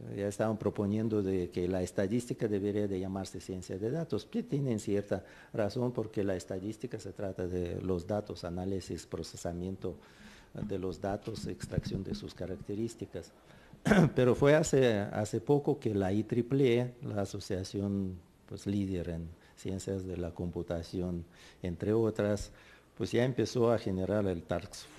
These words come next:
task force de ciencias de datos, el primer congreso de la I triple E y la revista de Springer de ciencias de datos. Entonces, eh, desde hace poco ya, ya po-, ya empezó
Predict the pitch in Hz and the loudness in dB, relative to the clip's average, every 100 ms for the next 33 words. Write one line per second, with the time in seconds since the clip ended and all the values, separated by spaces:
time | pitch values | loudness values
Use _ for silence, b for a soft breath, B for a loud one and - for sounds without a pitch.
0 | - 110 92 - 131 127 135 - 139 127 | -4 -2 -2 -2 4 6 6 2 2 2
1 | - 123 120 127 113 117 113 110 107 110 | 4 2 4 2 4 4 4 2 2 0
2 | 101 - 101 90 98 98 101 - 98 95 | -2 -4 -4 -2 -2 0 0 -2 -2 0
3 | 95 92 - 85 85 85 85 82 85 80 | 0 0 -2 -4 -2 0 -2 -4 -6 -4
4 | 98 120 131 127 B B B - 98 95 | 0 2 2 -4 B B B -6 -2 0
5 | 95 87 85 87 87 90 95 90 92 - | 2 2 0 0 -2 0 0 0 -2 -2
6 | 90 87 - 107 120 135 127 127 - B | -2 -2 -2 0 2 4 6 4 2 B
7 | B B - 117 117 110 104 107 - 110 | B B -4 2 4 4 2 0 0 0
8 | 107 104 101 107 101 101 101 - 104 110 | 0 0 2 2 2 0 -4 -6 -2 0
9 | 113 123 - - - - - 135 113 104 | 0 -2 -6 -10 -8 -8 -8 -8 -6 -4
10 | 101 104 104 98 95 104 110 120 - 127 | -6 -8 -2 -2 2 2 2 0 2 0
11 | - 117 110 110 110 104 107 - 110 104 | 2 4 4 4 4 2 2 0 0 0
12 | 98 98 92 98 95 101 104 104 110 104 | 0 -2 -2 -4 -4 -4 0 0 2 -2
13 | - 123 117 113 | 0 4 4 4